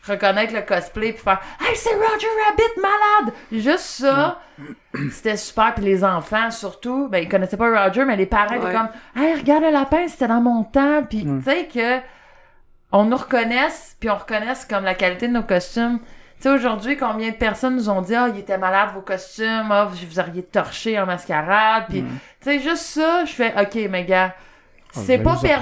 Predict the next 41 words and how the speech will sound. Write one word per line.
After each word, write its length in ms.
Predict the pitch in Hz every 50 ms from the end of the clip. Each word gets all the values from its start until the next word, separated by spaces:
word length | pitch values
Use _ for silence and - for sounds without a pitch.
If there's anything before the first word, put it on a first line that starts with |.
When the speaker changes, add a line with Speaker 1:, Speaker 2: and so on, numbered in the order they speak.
| 247 202
Speaker 1:
perdu. » 320 | 196 220 247 254 277 330 370 - - - - _ -
Speaker 2:
Vous 80 | 147
allez 140 | 147 143 147
le 60 | 156
présenter 460 | - 160 160 160 160 156 - 160 160
à 80 | 160 156
un 100 | 156 151
autre 160 | 143 147 - -
Speaker 1:
On 40 |
va 20 | 151
Speaker 2:
mascarade 280 | 143 - - 147 143 139 135 240
Speaker 1:
le 60 | 240
Speaker 2:
dans 100 | - 147
notre 160 | - 233 240 247
Speaker 1:
présenter 280 | - 269 262 269 285 285
Speaker 2:
convention. 180 | 285 269 233
Speaker 1:
au 60 | 196
Geek 220 | 196 240 240 - -
Fest, 500 | - - 240 240 277 381 427 - - -
ceux 100 | - 214 202
qui 120 | - 202
vont 140 | 175 165 165
être 180 | 165 160 -
là. 240 | 175 175 190 269 311 - - - - - - - - - - - _ -
Fait 100 | 196 185
qu'on 140 | 190 196
va 100 | 185 190
le 60 | 190 185
représenter 520 | 180 185 190 196 190 196 196 190 220 220
officiellement 600 | 214 214 - - 226 220 220 208 208 220 226 226
au 40 | 202
Geek 180 | 208 196 190 -
Fest. 300 | - 214 208 226 262 269
Speaker 2:
C'est 140 | - 170 147
quand 140 | 170 190
déjà 220 | 208 208 196 214 233
le 80 | 214
Geek 160 | 196 208 196 -
Fest, 180 | - 226 - -
à 40 |
l'automne ? 360 | 156 156 156 208 226 240 214